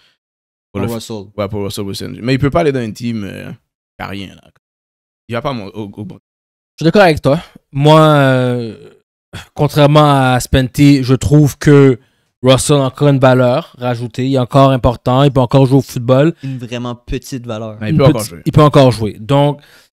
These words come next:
Speaker 3: les deux choix, ce serait S-, Steelers ou Bucks. Même, je, je serais, ce serait un bon statement s'il va aux Bucks pour dire que,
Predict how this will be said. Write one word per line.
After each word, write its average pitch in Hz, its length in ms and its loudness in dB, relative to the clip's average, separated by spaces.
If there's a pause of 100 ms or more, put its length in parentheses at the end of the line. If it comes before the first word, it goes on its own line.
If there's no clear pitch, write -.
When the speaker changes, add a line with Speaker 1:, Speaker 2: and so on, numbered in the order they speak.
(140)
Speaker 3:
les 135 80 -4
deux 156 180 4
choix, 160 500 6
ce - 140 -8
serait - 320 -8
S-, - 400 -10
Steelers 139 460 2
ou 120 60 -2
Bucks. - 520 -10
Même, 127 180 -6
je, - 80 -16 (160)
je - 140 -18
serais, 143 200 -10
ce - 60 -10
serait 143 100 -8
un 139 80 -4
bon 151 180 0
statement 143 440 -4 (360)
s'il 147 200 -4
va 139 80 0
aux 131 120 0
Bucks - 520 -8 (400)
pour 127 120 -8
dire 135 140 -4
que, 123 380 -4